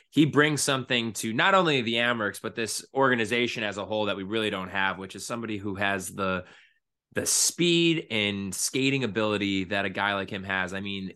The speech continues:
it, it's dynamic the way that he is able to, as we talked about before, like, leading up to the draft and after he was drafted, you know, all of his profiles talk about how his edge work is incredible and that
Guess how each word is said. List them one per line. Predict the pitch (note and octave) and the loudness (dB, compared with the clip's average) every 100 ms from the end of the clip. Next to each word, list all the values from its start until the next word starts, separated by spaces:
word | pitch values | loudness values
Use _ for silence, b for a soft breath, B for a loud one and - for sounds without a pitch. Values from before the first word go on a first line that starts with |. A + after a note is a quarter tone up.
| _ | _
it, | A2+ A2+ C#3+ | -4 -2 0
it's | C#3 - | 0 2
dynamic | B2+ A2+ A2 A2+ A2+ G#2 G2 | 2 2 2 0 0 -2 -2
the | G#2 | -4
way | G2+ G2+ G2+ G2 | 0 2 2 0
that | G2+ F#2+ F#2+ | 0 -2 -2
he | G2+ G#2 | -4 -6
is | G2 | -4
able | G#2+ G#2 G2+ G2 | -4 -4 -4 -6
to, | - G2 G2 | -4 -2 0
as | G#2 B2 | 0 0
we | B2+ | 2
talked | C#3+ C3+ | 0 2
about | C#3 | -2
before, | A#2 - B2 A2 | -2 -4 0 2
like, | F#2+ F#2 | 0 -4
leading | G#2+ G#2+ | -4 -2
up | A2 | -4
to | G#2+ | -4
the | G2+ | -4
draft | G2+ G#2 G#2 | 0 0 -2
and | G2 | -4
after | G#2 G2 | -6 -8
he | F#2+ | -8
was | F#2 | -8
drafted, | E2 G2+ G#2+ G#2 E2 C#2 | -2 0 0 0 -6 -4
you | E2+ | -6
know, | F#2 | -2
all | C2+ B2+ | 2 2
of | G#2+ | 2
his | |
profiles | - A#2 G#2 F#2 F#2 - | -6 -4 -2 0 -2 -2
talk | G2 G2 | -4 -2
about | F#2 F2+ F2+ | -2 -2 0
how | F#2+ F#2 | 0 0
his | G2 - G#2+ | -4 -6 -4
edge | A2+ | -2
work | G2+ G2+ G2 | -2 -4 -6
is | |
incredible | F2 F#2 G#2 G2+ F#2 F#2+ | -10 -4 -2 -2 -2 -6
and | F#2+ | -4
that | G2 G2 | -4 -6